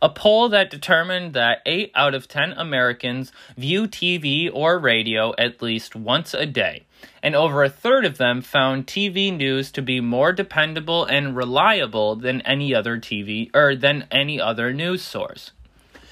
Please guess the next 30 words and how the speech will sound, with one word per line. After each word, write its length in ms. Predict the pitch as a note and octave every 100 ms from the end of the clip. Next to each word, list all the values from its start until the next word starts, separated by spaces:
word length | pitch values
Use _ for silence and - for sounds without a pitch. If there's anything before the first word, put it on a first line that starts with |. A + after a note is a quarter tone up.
| - -
Because 400 | G3+ - C4+ A3
of 140 | C#3+
this, 300 | A#2+ C3+ -
Nixon 600 | C3+ D#3+ F#3 - A2+ C#3+
and 240 | - C#3+ -
Ailes, 560 | E3+ C3 A2 B2+ C#3 - _
who 500 | - D3+ C#3+ C#3+ D3 -
wrote 420 | A#2+ D3+ G3+ -
the 80 | B2
paper 400 | B2+ A#2+ A2+ A2
together 680 | A#2+ A2 D3+ A2 F#2+ G#2+ - - -
with 400 | D3+ C3+ A#2+ - -
other 320 | F3+ G3 F3
moguls 560 | C3+ B2+ B2 A#2+ A2+
of 140 | A#2 G2
the 100 | G#2+
time, 540 | - D3+ A2 G2+ C3 - - -
decided 480 | F3+ F#3 F#3+ G#3+ G#3
that 140 | D3
the 80 | C3
best 420 | B2 F3 A#3 -
way 300 | D#3 D3+ C#3
to 160 | C3+ C3+
help 260 | C3 B2+
shift 360 | - - G3 -
the 180 | D#3 A#2+
ideology 800 | C#3+ E3 D#3+ C#3 C3 B2+ B2+ B2+
of 280 | A#2 A#2 A2+
the 100 | -
country 580 | E3 E3 - G#2 G#2